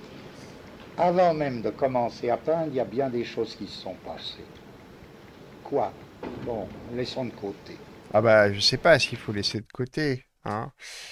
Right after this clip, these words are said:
Speaker 2: Euh, peut-être que ça vaut quand même la peine de se demander, parce que... Je dirais que parmi les caractères a-, analogiques problématiques, euh, euh, qui peuvent être les nôtres quand on se pose la question de ce qu'est un tableau, finalement.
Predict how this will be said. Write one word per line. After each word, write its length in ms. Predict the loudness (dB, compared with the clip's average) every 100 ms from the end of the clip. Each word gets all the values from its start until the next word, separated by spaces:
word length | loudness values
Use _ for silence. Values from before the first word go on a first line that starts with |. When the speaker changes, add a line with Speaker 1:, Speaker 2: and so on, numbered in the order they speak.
| -18 -20 -20 _ _ _ -6
Speaker 2:
Euh, 180 | -4 -4
peut-être 380 | -6 -2 -2
que 100 | 0
ça 140 | 4 4
vaut 140 | 4
quand 140 | 6 8
même 180 | 8 8
la 100 | 6
peine 260 | 4 4
de 160 | 2 0
se 80 | 0
demander, 460 | 0 0 0 0
parce 240 | 0 -2 -2
que... 240 | -4 -4 _ _ _ _ _ _ _
Je 60 | -6
dirais 280 | 4 6 8
que 40 |
parmi 240 | 6 6 4
les 120 | 2
caractères 640 | 4 4 2 0 0 2
a-, 180 | 0 0
analogiques 640 | -2 -2 0 2 0 -2
problématiques, 800 | -4 -2 0 0 -2 -6 -8 -6
euh, 200 | -6 -6 -8 -10 -14 _ _ _ -20 -20 -20 -20 _ _ _ _ _ _
euh, 40 | -14 -12 -12 -14 -14
qui 120 | -10
peuvent 200 | 0 2
être 160 | 2 2
les 120 | 2
nôtres 280 | 4 2 -2
quand 160 | -6
on 80 | -6
se 140 | -8 -2
pose 200 | -2 0
la 120 | -2
question 320 | -2 -2 -2
de 180 | -2 -4 _ _ _ _
ce 180 | 2 2
qu'est 260 | 6 6 8
un 140 | 6
tableau, 420 | 6 4 4 0
finalement. 580 | -2 -4 -4 -4 -6